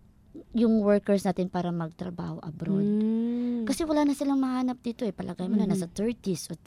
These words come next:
Speaker 1: forties.
Speaker 2: Isang push factor
Speaker 1: Oo,
Speaker 2: yan.
Speaker 1: isa siyang
Speaker 2: Mm-hmm.
Speaker 1: dahilan
Speaker 2: Mm-hmm.
Speaker 1: kung bakit ang daming nag-abroad. Kasi sabi nga ng, ano, ni Susan Ople ba yun? Yung
Speaker 2: Mm-hmm.
Speaker 1: nasa
Speaker 2: Tama,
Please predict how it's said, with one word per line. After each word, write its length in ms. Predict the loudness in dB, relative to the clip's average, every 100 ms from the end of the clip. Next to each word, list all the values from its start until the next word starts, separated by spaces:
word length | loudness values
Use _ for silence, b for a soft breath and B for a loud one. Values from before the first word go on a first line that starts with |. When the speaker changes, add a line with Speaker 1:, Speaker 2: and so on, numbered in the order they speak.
| -12
Speaker 1:
forties. 560 | -6 -6 -6 -6 -6
Speaker 2:
Isang 240 | -2 -4 -4 4
push 380 | 6 6 4 0
factor 480 | 0 -2 0 2
Speaker 1:
Oo, 80 | 4
Speaker 2:
yan. 320 | 6 6 6
Speaker 1:
isa 240 | 2 0 -2
siyang 240 | 0 0
Speaker 2:
Mm-hmm. 380 | 2 2 2 4
Speaker 1:
dahilan 480 | 4 4 2 2 2 -2 0
Speaker 2:
Mm-hmm. 300 | 0 0 -2 -4
Speaker 1:
kung 220 | -2 0
bakit 320 | -2 -2 -4
ang 100 | -2
daming 320 | 2 2 0
nag-abroad. 380 | -2 -2 -2 -4
Kasi 320 | -4 -2 -2 -4 b b b
sabi 400 | 2 2 2 2
nga 180 | 2
ng, 380 | 2 2 0 0
ano, 240 | 0 0 0
ni 320 | 0 -2 -4 b b b b b
Susan 720 | -18 -8 -6 -2 2 2 2 0
Ople 380 | -4 -2 -2 2
ba 80 | 2
yun? 220 | 4 4
Yung 160 | 6
Speaker 2:
Mm-hmm. 100 | 8
Speaker 1:
nasa 220 | 8 6 6
Speaker 2:
Tama, 320 | 8 8